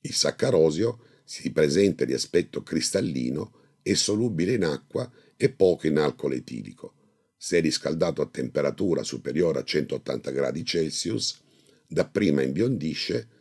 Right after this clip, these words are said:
e poi si decompone in zucchero bruno, originando il caramello, dal tipico sapore amarognolo. Commercialmente viene indicato come zucchero semolato bianco e zucchero grezzo di canna.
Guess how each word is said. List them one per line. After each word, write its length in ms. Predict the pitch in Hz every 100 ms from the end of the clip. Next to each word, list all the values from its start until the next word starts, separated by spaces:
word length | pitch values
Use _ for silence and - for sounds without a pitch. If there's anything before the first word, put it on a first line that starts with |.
| _ _
e 160 | 120 -
poi 240 | 151 139
si 120 | 104
decompone 600 | 110 110 110 113 87 85
in 120 | 87 78
zucchero 420 | 82 - 80 73
bruno, 540 | 67 71 65 69 65 _ _ _ _ _
originando 680 | 73 107 104 85 92 82 76
il 80 | 78
caramello, 720 | 80 76 69 64 58 58 - _ _ -
dal 220 | 101 127
tipico 400 | 85 82 - 85
sapore 460 | - 73 76 69 67
amarognolo. 720 | 64 57 50 50 50 - - _ _ _ _ _ _ _ _ _
Commercialmente 880 | - 71 67 - 110 104 92 85 90
viene 160 | 69
indicato 540 | 71 90 - 87 76 -
come 320 | 69 64 64
zucchero 440 | 73 95 - -
semolato 640 | 62 73 71 78 71 - 69
bianco 960 | 65 60 50 - 73 - _ _ _ -
e 180 | 131 82
zucchero 420 | 73 - - -
grezzo 420 | 71 67 62 64
di 120 | 60
canna. 460 | 57 53 50 50